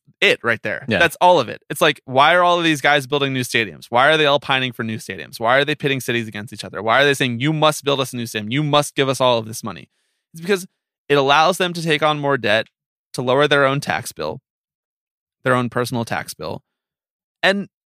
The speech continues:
Speaker 1: profit all of that, those earnings in the in-, like, in the interim. You don't have to, like,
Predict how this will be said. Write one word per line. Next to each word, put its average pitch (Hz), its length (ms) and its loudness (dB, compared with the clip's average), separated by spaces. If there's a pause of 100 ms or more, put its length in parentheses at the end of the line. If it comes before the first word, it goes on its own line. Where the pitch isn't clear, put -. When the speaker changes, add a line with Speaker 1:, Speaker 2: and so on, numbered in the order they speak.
(580)
Speaker 1:
profit 202 440 2
all 180 260 4
of 165 140 0
that, 156 320 2
those 143 260 2
earnings 156 480 0 (340)
in 151 140 -2
the 147 160 0
in-, 190 180 -2
like, 139 240 0
in 156 100 0
the 151 120 2
interim. 110 340 -2
You 143 100 4
don't 202 60 4
have 220 120 2
to, 202 80 -4
like, - 260 0